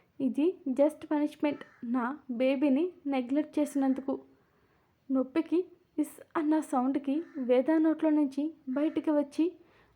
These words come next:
ఆమె ఒళ్ళు మొత్తం జలధరించింది. తట్టుకోలేని ఆవేశంతో సిద్ధార్థ్ రెడ్డిని ముందుకు తిరిగి గట్టిగా కౌగిలించుకుంది.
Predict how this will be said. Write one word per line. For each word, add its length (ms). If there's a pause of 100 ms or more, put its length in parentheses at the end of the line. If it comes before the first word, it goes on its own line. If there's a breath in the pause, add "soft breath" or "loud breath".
ఆమె 380 (180)
ఒళ్ళు 240
మొత్తం 420 (140)
జలధరించింది. 960 (1040)
తట్టుకోలేని 680 (540 soft breath)
ఆవేశంతో 760 (460 soft breath)
సిద్ధార్థ్ 480
రెడ్డిని 340
ముందుకు 600
తిరిగి 640
గట్టిగా 320
కౌగిలించుకుంది. 880